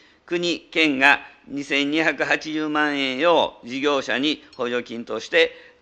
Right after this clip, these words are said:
交付しています。近隣の地域ではコニ-、コミュニティバスが走っているのに、森山市はどうして走らせないのかという声をよく聞きます。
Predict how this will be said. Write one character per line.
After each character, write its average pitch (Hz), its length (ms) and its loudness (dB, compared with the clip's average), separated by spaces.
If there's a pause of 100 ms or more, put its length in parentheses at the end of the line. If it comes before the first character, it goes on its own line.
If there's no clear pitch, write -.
交 117 200 0
付 151 220 -6
し - 100 -18
て 113 180 -2
い 92 60 -2
ま 71 160 -8
す。 - 200 -20 (1200)
近 185 180 -2
隣 226 200 2
の 233 180 4
地 220 200 -4
域 185 180 -4
で 135 100 6
は 123 460 6
コ 151 140 -4
ニ-、 160 260 -4 (160)
コ 156 160 -2
ミ 185 120 -2
ュ - 20 -2
ニ 185 160 -2
テ 160 100 -12
ィ 165 120 -2
バ 165 140 6
ス 147 120 -4
が 107 140 2
走 127 320 -4
っ - 40 -20
て 131 80 -10
い 139 60 -4
る 139 180 -4
の 113 100 -4
に、 143 260 -4 (420)
森 165 240 2
山 160 200 6
市 - 140 -2
は 131 360 4
ど 151 200 0
う 196 80 -4
し - 80 -14
て 165 340 0
走 - 300 -6
ら 151 140 0
せ 151 120 -4
な 151 140 2
い 123 60 0
の 110 120 -4
か 139 380 2 (140)
と 170 120 -4
い 156 120 0
う 156 200 -2
声 135 300 2
を 127 280 2 (220)
よ 180 140 -2
く 156 140 -10
聞 120 180 -14
き 107 140 -10
ま 101 140 -2
す。 - 140 -20